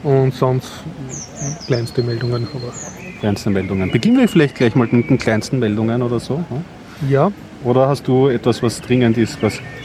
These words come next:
Speaker 1: Nein.
Speaker 2: ich mal fall-, vielleicht zum, zu, so zum Warmreden ein Thema, was mir nämlich aufgefallen sind, das sind nur zwei kleine Meldungen. Ach, wenn noch mein Pocket aufgehen würde. So, da hab ich's aber.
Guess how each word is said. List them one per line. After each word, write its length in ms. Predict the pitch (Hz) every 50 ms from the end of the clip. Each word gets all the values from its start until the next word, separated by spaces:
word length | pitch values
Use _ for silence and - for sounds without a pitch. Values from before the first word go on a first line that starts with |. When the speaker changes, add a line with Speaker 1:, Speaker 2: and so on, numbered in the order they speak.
| -
Speaker 1:
Nein. 540 | 196 170 147 135 135 131 127 127 131 131 120 - -
Speaker 2:
ich 80 | 120 - - 117 107 - -
mal 280 | 131 131 123 123 120 113
fall-, 200 | - - 120 117
vielleicht 280 | - 120 117 113 - -
zum, 240 | 131 117 117 117 113 -
zu, 180 | - 127 107
so 160 | 101 - 117
zum 240 | 101 - - 113 101
Warmreden 560 | 101 104 104 113 113 107 107 107 104 107 107 - - - - - - - - - - - - - -
ein 680 | 117 107 104 104 101 101 101 101 101 101 98 101 98 98 - -
Thema, 480 | - 110 98 95 95 92 101 104 117
was 200 | 120 117 110 -
mir 80 | 117 110
nämlich 280 | 107 104 107 104 -
aufgefallen 600 | - 95 95 92 - - 110 - - 104 104 104
sind, 180 | - - 131 120
das 120 | 123 117
sind 80 | - 120
nur 120 | 117 113
zwei 160 | - - 117 104
kleine 340 | - - 113 107 107 117
Meldungen. 560 | 117 107 104 104 113 117 113 107 107 117 139 156 - - - - - - - - - - - - - - - - - - - -
Ach, 320 | - 165 - - 127 - - 143
wenn 160 | 139 135 135
noch 140 | 135 - - - 131
mein 100 | 120 110
Pocket 420 | - - 120 - - 113 98 - -
aufgehen 340 | 107 - - - 107 101 98
würde. 220 | 101 95 95 98
So, 280 | - - - 120 98 - - - - - - - - - - - - - - - - - - - -
da 120 | 117 107 -
hab 140 | 110 101 98
ich's 180 | 104 98 -
aber. 240 | 104 101 98 98 98